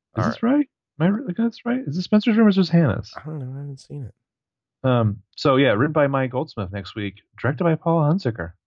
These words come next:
Speaker 2: Oh, nice. Nice.
Speaker 1: Yeah.
Speaker 2: Okay. Um, before I finish up the business,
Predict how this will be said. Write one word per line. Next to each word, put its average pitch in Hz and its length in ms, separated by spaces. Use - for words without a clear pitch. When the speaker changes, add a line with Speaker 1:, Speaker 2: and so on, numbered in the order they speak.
Speaker 2:
Oh, 175 260
nice. - 360
Nice. - 200
Speaker 1:
Yeah. 113 180
Speaker 2:
Okay. 135 520
Um, 101 720
before 107 580
I 95 460
finish 101 320
up 92 120
the 87 100
business, 95 580